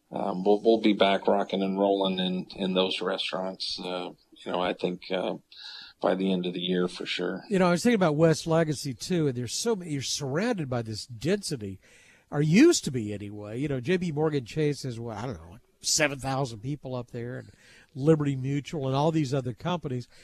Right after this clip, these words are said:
Speaker 2: a lot of whom are now working from home, or at least have been. Are they beginning to come back? Are you beginning to get some of that foot,
Speaker 1: We're,
Speaker 2: foot traffic
Speaker 1: we're,
Speaker 2: back?
Speaker 1: we're really not seeing them come back from the office buildings, but the, but the, you know, the stay-at-home workers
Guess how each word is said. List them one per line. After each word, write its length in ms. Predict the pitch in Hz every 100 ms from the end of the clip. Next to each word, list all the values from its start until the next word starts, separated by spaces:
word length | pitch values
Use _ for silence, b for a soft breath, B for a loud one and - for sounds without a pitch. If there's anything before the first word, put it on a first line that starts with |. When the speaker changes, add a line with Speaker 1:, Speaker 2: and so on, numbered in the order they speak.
| b b b
Speaker 2:
a 80 | 139
lot 220 | 156 208
of 80 | 233
whom 220 | 170 180
are 100 | 165
now 200 | 151 156
working 460 | 151 151 175 - 131
from 200 | 127 123
home, 380 | 120 226 156 147
or 80 | 135
at 80 |
least 300 | 131 165 -
have 420 | - 220 277 233 123
been. 320 | 107 98 117 b b
Are 100 | 143
they 200 | 151 214
beginning 440 | 269 214 240 240
to 60 | 220
come 180 | 214 214
back? 280 | 214 226 196
Are 40 |
you 160 | 165 143
beginning 320 | 131 165 185
to 120 | 175
get 180 | 165 160
some 120 | 190
of 60 | 160
that 160 | 135
foot, 100 | -
Speaker 1:
We're, 280 | 180 202 196 b
Speaker 2:
foot 220 | - 196 -
traffic 300 | 101 196 -
Speaker 1:
we're, 380 | 180 202 196
Speaker 2:
back? 100 | 202 - -
Speaker 1:
we're 340 | 123 151 180
really 320 | 156 165 175 165
not 240 | 147 139
seeing 680 | - 135 139 143 131 95 98
them 240 | 120 127
come 260 | - 117 110
back 320 | 110 131 -
from 220 | - 113
the 120 | 104
office 400 | 98 110 113 120
buildings, 580 | - 123 131 135 135 - -
but 260 | 110 -
the, 360 | - 107 101 95 - B B B B B -
but 200 | 110 110
the, 320 | 110 101 95 - -
you 140 | 113
know, 220 | 98 95
the 160 | 95 101
stay-at-home 840 | - - 123 135 98 113 139 143
workers 560 | 101 101 - 101 95